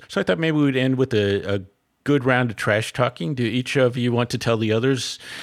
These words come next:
exactly why they should, uh, expect to lose the contest to you? Lawrence, I, I think you're the favorite on this one,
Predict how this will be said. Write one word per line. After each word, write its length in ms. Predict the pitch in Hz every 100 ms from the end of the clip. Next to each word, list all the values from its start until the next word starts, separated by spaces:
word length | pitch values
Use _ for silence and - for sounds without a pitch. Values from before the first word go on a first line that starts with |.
| -
exactly 520 | 110 110 110 - 120
why 760 | 110 98 95 101 104 113 120 117
they 280 | 110 110 104
should, 480 | - 117 107 98
uh, 240 | 104 85 85 - - -
expect 480 | 117 - 120 110 -
to 80 |
lose 320 | 107 117 117 104
the 60 |
contest 580 | 117 104 98 120 113 -
to 60 | 123
you? 280 | 131 143 - - - _
Lawrence, 800 | - 131 147 180 180 - - -
I, 260 | - 120 147 - 113 -
I 120 | 120
think 260 | 120 139
you're 160 | 147 147
the 100 | 135
favorite 560 | - 123 170 175 120 -
on 220 | 92 92
this 240 | 87 -
one, 280 | 120 151 123